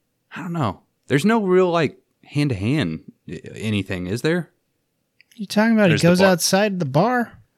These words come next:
Speaker 1: Oh, the,
Speaker 3: There's the bar,
Speaker 1: yeah, I
Speaker 3: the
Speaker 1: guess you
Speaker 3: bar
Speaker 1: get
Speaker 3: fight.
Speaker 1: the bar fight, but that's kinda early in the movie. Like, it doesn't
Speaker 2: The
Speaker 3: Yeah.
Speaker 2: trailer?
Speaker 1: It, it ends with, like, a shootout, though. It doesn't really,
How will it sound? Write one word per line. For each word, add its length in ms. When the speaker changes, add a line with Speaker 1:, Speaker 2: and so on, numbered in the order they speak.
Speaker 1:
Oh, 200
the, 100
Speaker 3:
There's 160
the 60
bar, 220
Speaker 1:
yeah, 300
I 40
Speaker 3:
the 80
Speaker 1:
guess 80
you 60
Speaker 3:
bar 80
Speaker 1:
get 80
Speaker 3:
fight. 200
Speaker 1:
the 40
bar 220
fight, 420
but 100
that's 160
kinda 200
early 320
in 80
the 80
movie. 540
Like, 220
it 100
doesn't 280
Speaker 2:
The 160
Speaker 3:
Yeah. 20
Speaker 2:
trailer? 460
Speaker 1:
It, 140
it 100
ends 280
with, 140
like, 180
a 80
shootout, 680
though. 260
It 60
doesn't 260
really, 460